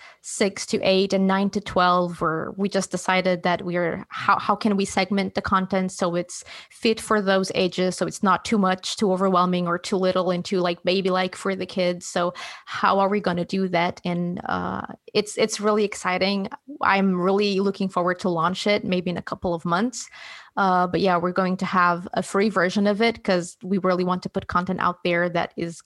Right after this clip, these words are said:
good for them. And we're working on the kinds of classes we want to do as well. So that is,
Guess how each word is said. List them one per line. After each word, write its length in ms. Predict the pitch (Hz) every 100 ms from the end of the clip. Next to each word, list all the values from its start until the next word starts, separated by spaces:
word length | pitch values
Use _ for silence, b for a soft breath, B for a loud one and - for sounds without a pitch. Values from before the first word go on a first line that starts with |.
| -
good 180 | 202
for 160 | - 220
them. 320 | 220 226 233 233 B B B -
And 500 | 196 190 190 - 208
we're 160 | 196
working 540 | 190 185 185 190 180 170
on 240 | 180 180
the 100 | 185
kinds 300 | - 175 175
of 140 | -
classes 360 | - 180 - 180
we 80 | 175
want 200 | 170 175
to 60 | 180
do 220 | 170 -
as 180 | 180 -
well. 340 | 175 170 170
So 400 | - - 165 -
that 180 | 180 175
is, 380 | 175 180 -